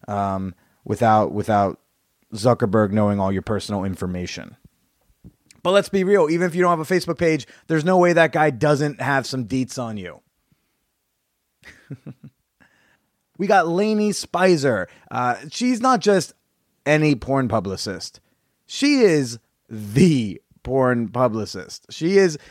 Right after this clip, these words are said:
she works, um, P R in the porn industry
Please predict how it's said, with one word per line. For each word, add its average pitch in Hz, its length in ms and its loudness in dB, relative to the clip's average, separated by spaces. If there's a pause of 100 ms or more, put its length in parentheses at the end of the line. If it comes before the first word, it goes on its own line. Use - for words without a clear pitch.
she - 140 -6
works, 240 320 0
um, 151 640 4
P 226 160 -2
R 151 380 2
in 139 560 -2 (120)
the 135 180 -8
porn 226 260 -2
industry 98 500 -6